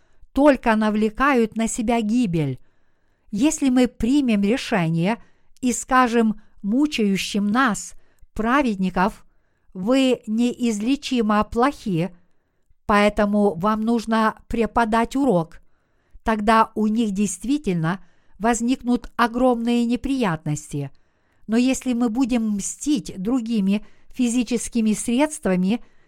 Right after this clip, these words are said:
нас заберёт полиция. Бог позаботится об этом вместо нас. Он либо поразит их, либо нанесёт им серьёзное увечье.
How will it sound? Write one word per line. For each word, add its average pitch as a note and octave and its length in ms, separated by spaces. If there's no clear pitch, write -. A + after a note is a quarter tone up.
нас C4 360
заберёт A#3 580
полиция. G#3 800
Бог C#4+ 440
позаботится G#3+ 920
об F#3+ 100
этом A3 340
вместо A3+ 520
нас. G3+ 420
Он A#3+ 220
либо A3+ 420
поразит A3 720
их, F#3 260
либо A#3 340
нанесёт A3+ 680
им A#3 200
серьёзное A3 1000
увечье. G#3+ 840